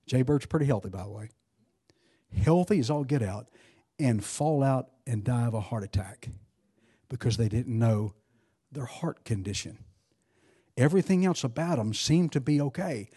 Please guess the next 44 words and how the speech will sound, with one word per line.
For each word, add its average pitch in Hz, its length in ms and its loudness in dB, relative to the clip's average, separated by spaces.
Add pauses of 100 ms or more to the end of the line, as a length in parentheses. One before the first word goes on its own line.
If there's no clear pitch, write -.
(220)
Physically, 180 480 4
they 135 140 6
looked 120 260 4
good. 107 300 -4
Physically, 156 340 0
they 160 140 2
felt 214 340 6
good. 113 320 -2 (280)
All 196 280 4
of 214 60 2
these 226 180 2
things, 190 300 2
but 117 160 -2
they 120 100 4
never 135 540 2
checked 131 480 -6
their 117 160 -4
heart 143 320 -6
condition. 107 500 -6 (1400)
Working 127 340 4
out 143 160 4
in - 40 -4
the 135 40 4
gym, 127 400 6 (960)
have 110 140 -10
a 120 40 -4
heart 113 200 0
attack 98 300 -10 (380)
because - 140 -6
they 113 80 0
didn't 117 220 2
understand 110 420 -4
the 104 80 -8
heart 120 220 -6
condition. 101 400 -8 (400)
It's 170 200 4
the 131 80 4
same 143 340 8
thing 127 200 6
spiritually. 110 540 2
We 120 220 6
have 143 160 6
to - 140 -10
understand. 135 520 6